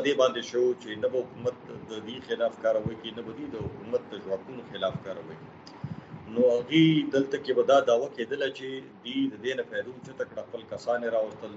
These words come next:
بعض ځایونو کې خو دا راپورونه هم حکومتي چې کوم، آه، چارواکي وو، د هغوی دا اړخ دا دعوه چې بعض ځایونو کې دوی خپل عدالتونه هم واپس را شروع کړي وو. نو اوس بیا د سره دغه خبره را شروع کېدل او دا نن په مټه کې کومه خبره روانه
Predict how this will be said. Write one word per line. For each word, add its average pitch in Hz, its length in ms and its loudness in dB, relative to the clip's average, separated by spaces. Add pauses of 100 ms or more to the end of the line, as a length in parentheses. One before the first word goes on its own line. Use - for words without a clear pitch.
بعض 113 200 4
ځایونو 110 240 -10
کې 113 100 -14
خو 101 160 -12
دا 117 140 6
راپورونه 110 480 -8
هم 123 100 -10 (600)
حکومتي 110 600 -6 (200)
چې - 140 -14
کوم، 101 140 0 (260)
آه، 98 180 -2 (200)
چارواکي 120 380 2
وو، 123 120 2
د - 80 10
هغوی 139 260 2
دا 113 120 10
اړخ 107 160 -2 (100)
دا 107 60 6 (100)
دعوه 107 260 4
چې - 120 -14
بعض 107 160 6
ځایونو 110 200 -10
کې - 100 -14
دوی - 160 -12
خپل 104 220 -2
عدالتونه 98 440 -2
هم 117 120 -8
واپس 104 260 0 (100)
را 95 140 -6
شروع 92 260 -14
کړي 107 140 -12
وو. 80 100 -16 (680)
نو 131 80 -4 (280)
اوس 180 200 6 (560)
بیا 156 160 8 (200)
د - 20 -6 (120)
سره 131 160 -4 (100)
دغه 139 200 0 (200)
خبره 131 340 -10
را 117 140 -6
شروع 117 240 -20
کېدل 117 280 -6 (140)
او 107 140 -8
دا 110 120 -2
نن 120 200 -16
په 110 120 -4
مټه 123 240 -6
کې - 80 -20 (440)
کومه 107 240 -12
خبره 107 240 -4 (100)
روانه 110 340 0